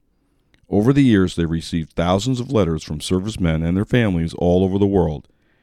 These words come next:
and even from complete strangers, thanking them for what they were doing.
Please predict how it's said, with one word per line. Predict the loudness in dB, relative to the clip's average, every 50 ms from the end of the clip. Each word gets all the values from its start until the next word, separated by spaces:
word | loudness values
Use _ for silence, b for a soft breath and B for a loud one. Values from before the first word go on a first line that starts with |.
| _ _
and | 2 4 6
even | 6 6 4 2
from | 0 -2 -2 -2
complete | -2 -4 -2 0 0 0 -2
strangers, | -2 -2 2 2 2 2 2 -2 -6 -8 -10 -12 -16 _ _ _ _ -2
thanking | 0 0 0 0 -2 -2
them | -2 -2 -2 -4 -4
for | -4 -6 -4
what | -2 -2 -4 -4
they | -4 -4
were | -4 -4 -6 -6
doing. | -6 -8 -8 -10 -12 -16